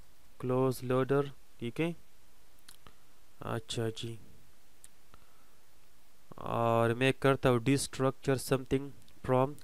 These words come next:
response। So let me check, हमारे पास है डेटा। उसके बाद अगर मैं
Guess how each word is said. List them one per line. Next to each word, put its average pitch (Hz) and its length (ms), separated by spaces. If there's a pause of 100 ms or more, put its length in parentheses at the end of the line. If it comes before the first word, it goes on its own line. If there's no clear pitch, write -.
(120)
response। - 600 (1080)
So 117 180 (160)
let 120 220
me 117 80 (100)
check, - 440 (1200)
हमारे 131 420 (140)
पास 131 340
है 135 220 (140)
डेटा। 131 560 (160)
उसके 123 320 (140)
बाद 117 760 (2000)
अगर 117 240
मैं 120 220